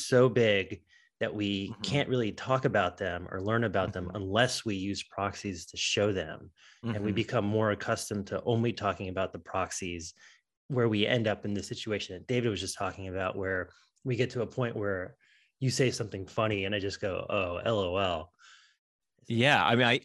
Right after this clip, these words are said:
Speaker 2: I, I think, I think that that fear, that's essentially the fear of the, of the proxy, right? Is that the, okay, so if the proxy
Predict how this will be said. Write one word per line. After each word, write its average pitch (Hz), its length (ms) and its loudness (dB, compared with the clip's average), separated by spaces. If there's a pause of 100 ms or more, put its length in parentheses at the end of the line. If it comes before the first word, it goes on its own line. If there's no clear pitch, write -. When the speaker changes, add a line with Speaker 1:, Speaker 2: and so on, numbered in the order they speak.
Speaker 2:
I, 135 180 2
I 135 120 4
think, 143 300 0
I 123 100 2
think 143 160 -2
that 117 160 -6
that 107 300 0 (280)
fear, 104 540 -2 (120)
that's - 420 0 (100)
essentially 117 560 2
the 95 120 2
fear 104 420 -2
of 90 320 -4 (120)
the, 87 380 -6 (720)
of 101 160 -2 (840)
the 98 80 -2
proxy, 85 760 -4 (140)
right? 92 260 -2
Is 95 160 -6
that 95 260 -2
the, 92 260 -4 (1200)
okay, 110 220 4
so 107 360 6
if 110 360 0
the 147 80 0
proxy 117 840 0